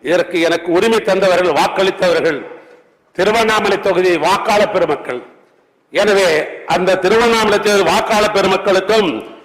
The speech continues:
இந்த நேரத்தில் என் நன்றியை தெரிவித்துக் கொள்ள நான் விரும்புகிறேன். புறநானூறு எண்பத்தி ஆறாம் பாடல் காவற்பெண்டு என்னும் ஒரு பெண் புலவர் பாடியிருக்கிறார்.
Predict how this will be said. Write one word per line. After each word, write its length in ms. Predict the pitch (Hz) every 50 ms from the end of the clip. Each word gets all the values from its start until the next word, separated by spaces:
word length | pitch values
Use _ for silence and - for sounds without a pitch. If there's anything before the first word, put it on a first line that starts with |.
| - _ _ _ _ -
இந்த 180 | - - 175 175
நேரத்தில் 800 | 190 202 202 202 202 196 190 185 185 175 165 156 143 - - 156
என் 100 | 170 175
நன்றியை 380 | 160 165 175 214 220 208 190
தெரிவித்துக் 440 | - 190 185 170 170 165 170 175 170
கொள்ள 340 | 175 160 156 156 156 151 135 - - -
நான் 220 | 139 151 165 160 151
விரும்புகிறேன். 520 | 160 170 175 170 156 127 151 135 113 - - - - - - _ _ _ _ _ _ _ _ _ _ _ _ _ _ _
புறநானூறு 680 | - 170 208 226 226 226 220 214 202 202 202 196 185 180 180
எண்பத்தி 320 | - 208 233 220 - 214
ஆறாம் 320 | 214 202 190 196 190 175 160
பாடல் 580 | 180 185 180 185 180 156 135 120 - - - - - - - _ _ _ _ _ _ _ - -
காவற்பெண்டு 680 | 160 170 196 233 247 247 - - 233 220 220 202 220 214
என்னும் 400 | 208 202 202 196 190 180 - 139
ஒரு 180 | 165 180 160
பெண் 280 | - - 196 226 254 247
புலவர் 360 | 247 240 220 214 202 - -
பாடியிருக்கிறார். 880 | - 175 185 180 175 175 160 156 170 151 151 131 113 - - - -